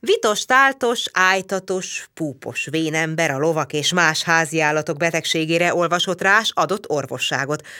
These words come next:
Volt neki szere, amellyel, ha bekente a ló száját, a harcban lerántotta az ellenséget a lováról és eltiporta.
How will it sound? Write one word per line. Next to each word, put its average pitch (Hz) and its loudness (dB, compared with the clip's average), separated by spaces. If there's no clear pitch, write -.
Volt 311 0
neki 190 -4
szere, 208 2
amellyel, 208 2
ha 185 -2
bekente 170 0
a 151 4
ló 175 0
száját, 151 2
a - -2
harcban 226 2
lerántotta 165 2
az 160 2
ellenséget 160 0
a 165 0
lováról 269 2
és 247 0
eltiporta. - -6